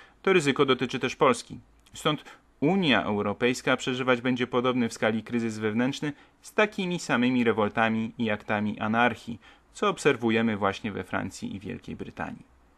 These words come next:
Jako bezwolni obserwatorzy dziejącej się na naszych oczach historii niewiele możemy zrobić. Z wyjątkiem jednej rzeczy. Nie dajmy sobą sterować.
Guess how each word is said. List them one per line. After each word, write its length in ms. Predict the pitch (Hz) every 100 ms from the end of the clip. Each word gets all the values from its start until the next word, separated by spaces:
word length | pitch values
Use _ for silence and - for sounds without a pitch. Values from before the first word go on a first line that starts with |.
| _ - - - _ -
Jako 260 | 143 147
bezwolni 480 | 151 147 156 196 202
obserwatorzy 960 | 170 - 151 139 165 120 107 113 135 - - 139
dziejącej 520 | 147 143 127 127 135
się 120 | 120 123
na 120 | 113
naszych 380 | 110 117 113 113
oczach 260 | - 110
historii 680 | - 107 - - 113 120 139
niewiele 500 | - 208 220 202 180
możemy 340 | 160 147 135
zrobić. 540 | 117 107 - - - - _ _ _ _ _ -
Z 140 | 185
wyjątkiem 580 | 185 196 165 151 160 143
jednej 640 | 117 117 127 117 117 104 104
rzeczy. 360 | 120 - - - _ _ _ - - - -
Nie 240 | 113 117
dajmy 540 | 110 120 135 147 147 143
sobą 340 | - 131 117
sterować. 680 | 113 - 110 104 98 -